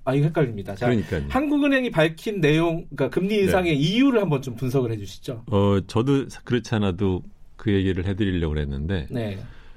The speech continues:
Speaker 2: 금리 인상 이후에, 발표 이후에 이제 한국은행에서 발표한 그 보도자료를 갖다 읽어봤어요.
Speaker 1: 네.
Speaker 2: 그런데 그,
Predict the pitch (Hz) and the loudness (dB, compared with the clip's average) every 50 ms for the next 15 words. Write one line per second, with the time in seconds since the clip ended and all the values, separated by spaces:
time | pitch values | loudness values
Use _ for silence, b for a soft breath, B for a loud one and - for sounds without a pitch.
0 | B B B B - - 113 123 135 131 120 110 107 95 107 113 107 107 104 101 | B B B B -2 0 2 2 4 4 4 4 2 2 2 0 0 0 0 2
1 | 95 95 92 - - 117 107 95 80 80 95 147 190 - - 95 92 85 - - | 2 2 0 0 0 0 2 2 2 0 -2 -4 -6 -6 -4 -2 -2 -2 -2 -2
2 | 113 104 95 92 87 85 87 92 90 87 85 80 87 85 82 82 82 80 - - | 0 0 2 2 2 0 0 0 0 0 0 0 0 0 0 0 -4 -6 -10 -10
3 | - 127 123 120 117 113 104 95 90 85 80 78 78 76 - - 76 76 78 78 | -8 -6 -4 -2 0 0 2 2 0 0 0 0 -2 -2 -4 -4 -4 -2 -2 -4
4 | 78 - - 82 78 78 78 73 71 76 73 69 71 71 - b b b b b | -4 -4 -2 -2 0 0 -2 -4 -4 -4 -6 -6 -6 -8 -12 b b b b b
5 | b b b b - 92 92 92 85 85 80 80 80 78 78 76 78 - - 87 | b b b b -2 0 0 2 2 0 0 0 0 0 -2 -4 -6 -6 -4 -4
6 | 78 78 78 87 82 76 71 64 - - - 64 76 110 151 - 113 107 104 101 | -2 -2 0 0 -2 -2 -2 -6 -6 -6 -6 -6 -4 -6 -6 -6 -6 -6 -6 -6
7 | 107 151 - - - - - - b b b b b b b b b b b b | -6 -8 -10 -12 -16 -18 -20 -20 b b b b b b b b b b b b
8 | b b b - - - - - - - - - - 120 131 139 139 143 151 147 | b b b -20 -20 -20 -20 -20 -20 -20 -18 -10 -4 0 0 2 2 2 2 0
9 | - - - - - - 139 139 139 135 139 135 131 135 - | -2 -8 -20 -12 -4 0 2 4 4 6 4 4 2 0 -2